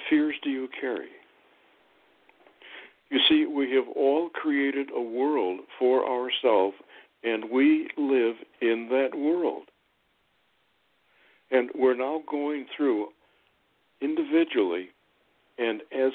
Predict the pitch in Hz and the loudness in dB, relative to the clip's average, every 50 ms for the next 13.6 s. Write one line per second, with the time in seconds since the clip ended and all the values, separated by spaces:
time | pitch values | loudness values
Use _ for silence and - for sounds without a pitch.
0 | - - 127 120 117 110 - - - 143 143 147 147 143 135 - - - 160 160 | -4 -6 -6 -6 -6 -8 -8 -10 -6 -4 -2 0 0 -2 -4 -6 -8 -6 -4 -4
1 | 156 139 101 98 98 - - 131 127 123 131 135 139 143 143 135 - - 143 131 | -2 -2 -4 -6 -6 -4 -2 -2 -2 0 0 0 0 0 -2 -4 -6 -4 -2 -2
2 | 131 - - - 123 123 120 110 - 127 120 117 - - - 139 143 156 160 - | -2 -2 -2 -4 -6 -6 -6 -8 -8 -6 -6 -6 -8 -8 -6 -6 -6 -4 -6 -6
3 | - 143 127 117 - - 135 135 143 151 156 - - - 98 78 - - - _ | -6 -6 -6 -8 -8 -2 0 0 0 0 -2 -6 -6 -4 -4 -6 -6 -8 -16 _
4 | _ _ _ _ _ _ _ _ _ _ 123 127 127 123 127 123 120 117 113 - | _ _ _ _ _ _ _ _ _ _ 2 4 4 4 2 -2 -6 -8 -12 -8
5 | - 156 - 147 - - - - 131 135 131 - - - 113 110 101 101 - 123 | -2 0 0 0 0 -2 -2 -2 -2 -2 -2 -4 -6 -8 -8 -8 -8 -4 2 4
6 | 139 151 151 131 127 120 120 123 - 147 143 117 113 107 110 117 139 175 185 165 | 4 4 4 2 -2 -4 -6 -8 -8 -8 -6 -6 -6 -8 -6 -2 0 0 0 0
7 | 147 113 95 85 80 82 92 - - - - - - - _ - 131 127 127 123 | 0 0 2 2 0 -2 -4 -6 -12 -16 -20 -20 -20 -14 _ 0 2 4 4 4
8 | 127 123 120 117 - - - 147 147 147 135 - - 135 131 123 - - 120 113 | 2 0 -2 -4 -2 0 2 2 2 2 0 -2 -2 -2 -2 -4 -4 -6 -6 -6
9 | 117 120 131 135 143 143 135 135 139 135 120 110 104 104 - - - - - 143 | -2 0 2 2 2 2 -2 -4 -6 -8 -6 -6 -8 -10 -10 -12 -14 -12 -4 0
10 | 147 170 180 - - - 131 113 98 - - - - 95 92 107 104 - - - | 0 0 0 -2 -6 -6 -6 -6 -6 -6 -8 -8 -6 -4 -4 -4 -6 -10 -14 -20
11 | - - - - - 131 139 160 156 156 170 156 156 - - 135 117 104 95 98 | -20 -20 -20 -6 0 2 2 2 2 0 -4 -6 -6 -6 -6 -4 -4 -4 -4 -6
12 | 107 104 - - _ _ _ _ _ _ _ _ _ - 139 135 131 131 127 127 | -8 -10 -12 -16 _ _ _ _ _ _ _ _ _ -4 0 0 2 2 0 0
13 | 123 - - - 147 147 147 151 - - 143 135 | -4 -4 0 2 4 4 4 2 0 0 -2 -2